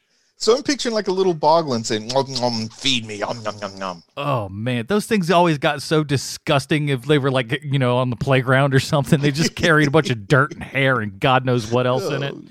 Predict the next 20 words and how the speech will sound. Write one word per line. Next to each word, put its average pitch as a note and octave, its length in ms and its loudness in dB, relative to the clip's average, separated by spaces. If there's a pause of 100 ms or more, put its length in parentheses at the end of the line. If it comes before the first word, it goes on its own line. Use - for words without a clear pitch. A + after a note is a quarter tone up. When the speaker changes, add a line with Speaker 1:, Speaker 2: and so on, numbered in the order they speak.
(340)
Speaker 1:
yeah. A2 320 -6 (200)
Speaker 2:
<laughs> - 180 -8
Disgusting. - 580 -8
Speaker 1:
That's A2+ 160 -6
my B2 140 0
vote, F#2+ 320 -6
boglin. F#2 440 -6 (280)
Speaker 2:
But - 140 -20
great. A2 260 -14 (500)
Question G3+ 280 2
five. A#2 260 -6 (720)
Speaker 1:
With F3+ 220 2
an A3 80 2
episode C4+ 500 0
title F#3+ 360 2
like A2+ 240 -2
Breaking C#3 400 -2
the B2+ 100 -6
Fourth B2 340 -4
Wall, A2 520 0